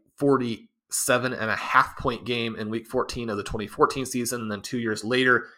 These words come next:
he does it again in week fourteen. This one, uh, almost fifty-two points in that week fourteen outburst. So you've got guys who are memorable because they had the big games in the fantasy playoffs.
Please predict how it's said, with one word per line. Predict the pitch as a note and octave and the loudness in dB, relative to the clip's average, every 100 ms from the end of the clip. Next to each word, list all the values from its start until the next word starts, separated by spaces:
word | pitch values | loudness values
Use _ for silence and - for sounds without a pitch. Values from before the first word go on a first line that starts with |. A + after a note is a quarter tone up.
| - | -6
he | |
does | B2+ A#2+ | 0 2
it | A#2+ | 0
again | G#2 G2+ D3 | -2 0 2
in | B2+ | 2
week | A#2+ - | -2 -2
fourteen. | - - A2 | -2 0 0
This | B2+ - | 0 4
one, | E3 - - - _ _ _ _ | 4 2 -4 -20 _ _ _ _
uh, | A2+ A#2 - | 6 6 6
almost | A#2+ E3 E3+ D#3+ - - - - - - | 8 8 8 6 4 -4 -6 -10 -10 -2
fifty-two | E3 - - F3 D3+ - C3+ C3+ | 0 -2 -4 -4 -2 2 6 6
points | C3 A#2+ A2 - - - - _ _ _ _ | 6 2 0 -2 -6 -4 -6 _ _ _ _
in | A#2+ A2+ | -4 2
that | A2 - | 2 2
week | A2 A#2 - - - | -2 -4 -6 -12 -14
fourteen | - A#2 - B2 A2 | -4 -2 -2 -2 0
outburst. | A2+ - G#2+ - - | 0 2 2 2 4
So | D3 A2+ - _ _ _ _ _ _ _ - | 6 6 0 _ _ _ _ _ _ _ -2
you've | C3+ | 2
got | C3 D#3+ | 6 6
guys | D#3+ C#3 C3 C3 | 8 8 6 6
who | C3+ A#2+ | 4 8
are | A#2+ | 8
memorable | A2+ B2+ B2+ A#2 | 6 2 2 0
because | A2+ A2 C3+ C3+ | 0 0 -2 0
they | C3+ | 0
had | B2+ B2 | 0 0
the | A2+ | 0
big | A#2+ A2 | -2 0
games | B2 A2+ A2 G#2+ - | 0 0 0 -4 -6
in | B2+ | -8
the | A#2 | -6
fantasy | A#2 A#2 A2+ | -4 -4 -4
playoffs. | G#2 A#2 A2+ - | 0 4 6 4